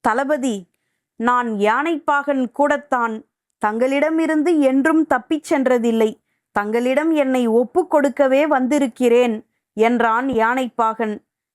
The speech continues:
கலாந்தக கண்டர் அந்த முகத்தை பார்த்தார். அந்த குரலை கேட்டார். மேல் உலகம் ஏழும் இடிந்து அவர் தலைமேல் ஒருமிக்க விழுந்துவிட்டது போல் இருந்தது. அவ்விதமாக திகைத்து சித்திர பதுமை போல் நின்றுவிட்டார்.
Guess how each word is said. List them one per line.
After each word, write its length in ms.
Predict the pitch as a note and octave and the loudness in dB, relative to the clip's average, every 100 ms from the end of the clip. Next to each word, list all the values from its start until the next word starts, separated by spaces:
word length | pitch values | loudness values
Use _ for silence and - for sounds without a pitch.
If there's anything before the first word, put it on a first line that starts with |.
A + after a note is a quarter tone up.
| - A3 | -6 -2
கலாந்தக 580 | A3+ C#4+ C#4 C4+ B3+ | -2 -2 -2 -2 -2
கண்டர் 400 | - A#3+ A#3 C4 | -2 -4 0 0
அந்த 260 | D4 C4 B3 | 0 0 -2
முகத்தை 580 | A#3 A#3+ D4+ - E4 A#3+ | 0 0 0 0 -2 0
பார்த்தார். 680 | - A#3 A3 A#3+ A3 G#3+ _ _ _ | 0 0 0 -2 -2 -2 _ _ _
அந்த 340 | - B3+ C4+ C4+ | -4 -2 0 -2
குரலை 540 | - D4+ E4 F4 B3+ - | 0 2 2 2 0 0
கேட்டார். 640 | C4+ A#3 B3 A3+ G#3 _ _ _ | 0 2 0 -2 -6 _ _ _
மேல் 320 | A#3 C4+ D#4 E4+ | -2 2 2 2
உலகம் 440 | D#4 D4 C#4 B3+ | 2 2 0 0
ஏழும் 540 | A3+ A#3+ C#4 D4 D4 | 0 2 4 4 2
இடிந்து 560 | B3 A#3 C#4 D4 C#4+ A#3 | 2 2 4 4 4 2
அவர் 300 | A3+ A#3+ A3+ B3 | 2 0 0 0
தலைமேல் 560 | A#3+ C#4+ D4+ C#4+ C4+ | 0 0 2 2 2
ஒருமிக்க 680 | A#3 A3+ A#3+ C4+ C4 - F4 | 2 2 4 2 0 0 2
விழுந்துவிட்டது 760 | D4 C#4 D#4 D#4 D4+ C4 B3 | 2 4 4 2 2 2 0
போல் 300 | A#3+ C#4+ D4+ | 0 0 2
இருந்தது. 600 | D#4 C4+ C4 B3+ A3+ - _ _ _ - | 2 2 4 2 0 -6 _ _ _ -4
அவ்விதமாக 760 | G3+ G3+ B3+ C4 B3+ B3+ C#4 C4+ - | -4 0 0 2 2 0 0 -4 -2
திகைத்து 640 | C#4 C#4+ D4 - C4 A#3 _ _ | 0 2 0 0 -4 -4 _ _
சித்திர 540 | - D#4+ C#4+ F4+ F4+ D#4 | -2 0 0 2 2 2
பதுமை 480 | C4 B3 C#4 C#4+ | 0 0 0 0
போல் 420 | A#3+ B3 B3 D4 C4+ | 0 2 2 4 4
நின்றுவிட்டார். 760 | C#4 C#4 D#4+ C4 A3 A#3 | 4 2 2 2 2 0